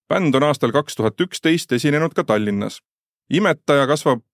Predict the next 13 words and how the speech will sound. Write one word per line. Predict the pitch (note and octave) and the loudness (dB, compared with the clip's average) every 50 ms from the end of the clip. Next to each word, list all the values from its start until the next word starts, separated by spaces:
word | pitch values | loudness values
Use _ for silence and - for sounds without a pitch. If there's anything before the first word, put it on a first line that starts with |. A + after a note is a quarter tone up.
| _ | _
umbes | - - F3+ F#3+ G3 D#3 A#2+ B2 A2+ - - | -8 -4 -2 0 0 2 0 0 -2 0 -2
ühe | D3+ D3 D3 B2+ | 0 0 2 2
meetri | A#2+ A#2 A2+ - - C#3 | 2 0 0 -2 -4 -2
kõrguseks | - G#3+ G#3+ G3 - A#2+ B2+ A#2+ A2 - - - - | 0 2 0 0 -2 -2 -2 -2 -4 -4 -12 -14 -8
ja | E3 F3 E3+ | -6 -2 0
täiskasvanud | D#3 D3 C3 - - B2 A2+ - - A#2 A2+ A2 | 2 0 0 0 0 -2 -2 -2 -2 -4 -2 -2
isend | C#3+ D3+ - D3 A2+ - - | -2 -2 -2 -2 -4 -2 -2
kaalub | A#2+ C3 C#3 D3+ C#3+ | -2 0 0 0 -2
kakskümmend | - A#2 A#2+ - - - C3+ D3 D3+ D3 | -2 -4 -4 -4 -8 -8 -6 -6 -6 -4
kuni | - D#3 D3 B2+ | -4 -4 -2 0
kolmkümmend | - A2 A2 B2 A#2+ C3+ D#3 D3+ A2 | 0 0 0 2 0 0 -2 -2 -2
viis | G#2 A2+ B2 - - | -2 -4 -4 -4 -6
kilogrammi. | - G#2+ G2+ G2 G2 G2+ G2 G2 G2+ G#2 G2+ | -8 -4 -4 -2 -2 -2 -2 -4 -2 -4 -6